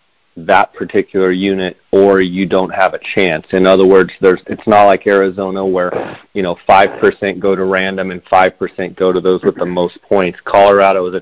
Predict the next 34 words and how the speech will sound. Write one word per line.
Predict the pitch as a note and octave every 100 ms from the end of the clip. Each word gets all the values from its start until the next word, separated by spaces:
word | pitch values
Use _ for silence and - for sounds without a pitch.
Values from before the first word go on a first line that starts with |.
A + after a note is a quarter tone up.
| -
true | - G2+
preference | - G2 - F#2 _
point | F#2+ F2+ -
state | - F#3+ F#2
where, | F2+ E2+ F2 _ _ _ _ _
you | F2+
know, | E2 E2
you | E2 G2 G#2+
have | - G#2 G#2 -
to | F2
have | G2 F#2+ F2
the | E2+
ma-, | F2+ - -
the | F#2+
maximum | F#2+ F2+ F#2+ - G2+ F#2+
allotted | F#2 F#2 F#2 F2+ -
points | - F#2+ F#2 - -
for | G2 F#2
that | F2+ F2+
unit, | G2 G2 F2+
or | F2
else | F2 E2+ F#2+
you | F2+
don't | F2
have | E2+ E2
a |
chance. | - F#2+ F2 E2 -
Explain | - - G#2+ A2 A2+ A2
how | G#2+ G2 F#2 F#2+
that, | F#2 F2+ F#2 _ _ _ _ _ F#2+
you |
know, | F2 E2
the, | E2
the | E2